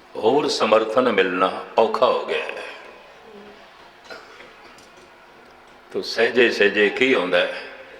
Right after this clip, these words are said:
ਰਾਜਨੈਤਿਕ ਮੌਤ ਹੋ ਜਾਂਦੀ ਹੈ। ਸਾਰੀ ਦੁਨੀਆ ਵਿੱਚ ਇਸ ਤਰ੍ਹਾਂ ਦੇ ਲੀਡਰ ਘੁੰਮ ਰਹੇ ਨੇ, ਜਿਨ੍ਹਾਂ ਦਾ ਤੋਤੀ ਕਿਸੇ ਵਕਤ ਬੋਲਦਾ ਸੀ, ਰੇਡੀਓ, ਅਖਬਾਰ ਤੇ ਇਹੀ ਛਾਏ ਹੋਏ ਸਨ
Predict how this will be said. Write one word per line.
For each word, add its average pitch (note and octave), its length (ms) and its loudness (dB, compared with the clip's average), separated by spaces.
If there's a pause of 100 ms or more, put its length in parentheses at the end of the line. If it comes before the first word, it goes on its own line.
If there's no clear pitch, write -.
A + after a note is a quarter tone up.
(120)
ਰਾਜਨੈਤਿਕ F#2+ 640 2
ਮੌਤ F#2 340 -2
ਹੋ B1+ 100 -6
ਜਾਂਦੀ - 440 -14
ਹੈ। - 60 -20 (460)
ਸਾਰੀ G2 480 2
ਦੁਨੀਆ G#2+ 460 2
ਵਿੱਚ - 320 -2 (600)
ਇਸ A#2 180 2
ਤਰ੍ਹਾਂ B2 200 4
ਦੇ A#2 160 6
ਲੀਡਰ G2+ 560 2
ਘੁੰਮ G2+ 140 2
ਰਹੇ A#2 240 2
ਨੇ, E2+ 240 -2 (520)
ਜਿਨ੍ਹਾਂ B2+ 380 2
ਦਾ B2+ 180 4
ਤੋਤੀ A#2+ 520 -2
ਕਿਸੇ A2 320 0
ਵਕਤ A2 280 0
ਬੋਲਦਾ F#2+ 480 4
ਸੀ, - 360 -10
ਰੇਡੀਓ, G2 560 2
ਅਖਬਾਰ F#2 420 2
ਤੇ - 300 -2
ਇਹੀ G#2 260 4
ਛਾਏ - 320 -2
ਹੋਏ C#2 160 -4
ਸਨ - 200 -10